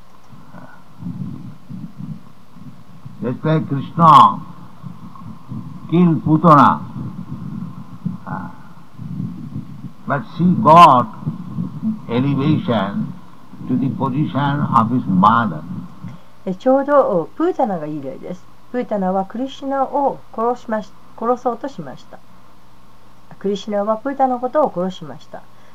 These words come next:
Speaker 2: しかし、えー、彼女は、あ、お母さんという立場まで、えー、上げてもらうことができました。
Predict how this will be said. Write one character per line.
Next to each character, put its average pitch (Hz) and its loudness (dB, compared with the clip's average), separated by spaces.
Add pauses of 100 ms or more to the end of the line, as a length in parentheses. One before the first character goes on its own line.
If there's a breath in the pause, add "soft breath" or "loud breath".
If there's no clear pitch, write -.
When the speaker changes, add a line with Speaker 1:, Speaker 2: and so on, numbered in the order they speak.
(120)
Speaker 2:
し - -14
か 330 0
し、 - -8 (140)
え 180 -4
ー、 - -12
彼 277 -4
女 170 -4
は、 180 -2 (460 soft breath)
あ、 160 -10
お - -12
母 330 4
さ 202 -6
ん 165 -6
と 151 -16
い 147 -12
う 170 -16
立 180 -10
場 175 -2
ま 165 -6
で、 277 -4 (160)
え 151 -14
ー、 139 -8
上 143 -8
げ - -6
て 147 -14
も 143 -12
ら 135 -12
う 135 -16
こ - -18
と 226 -12
が 226 -6
で 139 -10
き - -18
ま - -16
し - -18
た。 - -16